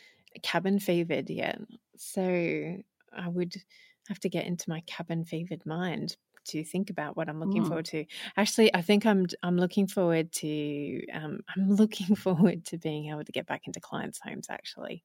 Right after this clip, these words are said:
Speaker 1: That's <laughs> what I'm actually looking forward to doing. What about you?
Speaker 2: Yeah, I was thinking about the same, that it's really, like, I'm really, really missing being in our clients' homes. Um, but I'm also missing play dates for the kids. Like, I've just noticed how, um,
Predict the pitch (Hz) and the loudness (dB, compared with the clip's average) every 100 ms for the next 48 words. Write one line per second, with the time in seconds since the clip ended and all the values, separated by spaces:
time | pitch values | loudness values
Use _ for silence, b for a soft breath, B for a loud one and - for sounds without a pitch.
0 | _ - 170 - - 175 - 175 175 180 | _ -10 -10 -10 -10 -10 -8 -8 -6 -8
1 | 190 - - 165 185 165 170 - - - | -10 -10 -8 -6 -8 -10 -8 -8 -8 -12
2 | 196 - 165 170 B B B B B B | -14 -10 -10 -10 B B B B B B
3 | - - 196 180 156 160 160 - 277 254 | -12 -2 2 2 2 2 -2 4 6 8
4 | 247 254 254 254 240 202 202 - 196 185 | 8 6 6 6 6 4 0 0 2 4
5 | 175 175 _ - 190 185 - 185 190 180 | 2 -2 _ 2 4 4 0 2 4 6
6 | 175 175 185 196 190 185 185 185 196 185 | 4 4 2 4 4 4 0 2 4 6
7 | 180 180 175 180 190 170 175 170 165 - | 4 0 -2 0 2 2 2 0 -2 0
8 | 160 170 165 170 165 165 165 165 156 156 | 0 0 2 2 2 2 0 -2 -4 -6
9 | - - 156 180 262 320 - - B B | -6 -6 -4 0 0 0 -4 -8 B B
10 | B 185 180 180 208 208 - 233 240 269 | B 6 6 6 6 6 6 6 6 6
11 | 226 214 185 170 - 165 175 160 - - | 6 6 2 0 2 2 4 2 -2 -6
12 | 160 160 - 170 165 165 160 175 165 - | -4 -2 0 0 0 -6 -2 -2 0 -2
13 | - 185 170 170 - 180 165 160 165 165 | -2 0 0 0 -2 0 2 4 4 2
14 | 165 B B B _ _ - 170 160 151 | 0 B B B _ _ -8 -6 -4 -4
15 | 151 156 | -4 -6